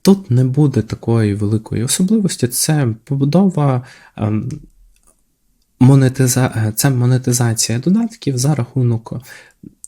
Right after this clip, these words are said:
створення софту для великих компаній,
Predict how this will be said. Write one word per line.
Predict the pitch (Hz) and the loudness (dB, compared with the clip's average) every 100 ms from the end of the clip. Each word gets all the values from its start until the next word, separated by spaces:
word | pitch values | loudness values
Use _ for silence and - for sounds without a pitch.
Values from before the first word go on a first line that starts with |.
| _ | _
створення | - - 135 135 120 113 117 | -2 0 2 2 0 0 0
софту | 120 175 165 - | 2 0 0 -2
для | 107 131 | 0 2
великих | 123 101 110 113 - | 4 2 2 -2 -6
компаній, | - 92 95 113 101 95 | -4 -4 0 0 0 -4